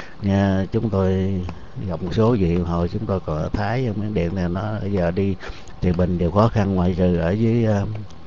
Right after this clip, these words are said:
vùng bốn vùng của mấy vị sư Việt gốc Miên á, thì còn có thể làm được,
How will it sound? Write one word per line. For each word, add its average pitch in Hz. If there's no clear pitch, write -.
vùng 90
bốn 101
vùng 90
của 104
mấy 110
vị 92
sư 101
Việt 85
gốc 107
Miên 107
á, 104
thì 95
còn 85
có 107
thể 95
làm 80
được, 90